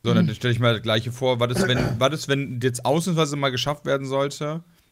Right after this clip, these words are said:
da hat Microsoft sagt, „Okay, wir hauen jetzt mit der Scorpio so einen großen Abstand raus, dass das genau diese Grenze, die, die meiner Meinung nach nicht genau messbar ist, knackt.“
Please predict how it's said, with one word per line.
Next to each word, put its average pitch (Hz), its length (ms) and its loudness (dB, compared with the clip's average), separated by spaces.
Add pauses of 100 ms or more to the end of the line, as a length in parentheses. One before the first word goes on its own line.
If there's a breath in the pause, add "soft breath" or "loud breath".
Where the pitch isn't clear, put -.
(120)
da 123 120 4
hat 123 100 2
Microsoft 123 520 -2
sagt, 123 160 -2
„Okay, 131 220 -2
wir 123 100 2
hauen 131 100 2
jetzt 123 140 -2
mit 120 120 -6
der 117 160 0
Scorpio 120 360 -4
so 143 400 -2
einen 120 100 -2
großen 120 280 -2
Abstand 110 320 -4
raus, 120 200 -4
dass 120 120 -8
das 120 140 -6
genau 123 320 2
diese 127 220 -2
Grenze, 143 720 0 (400 soft breath)
die, 107 260 -8
die 90 160 -12
meiner 107 240 -2
Meinung 107 160 -2
nach 107 140 -8
nicht 107 180 -8
genau 107 180 -4
messbar 110 360 -4
ist, - 180 -8
knackt.“ - 640 -4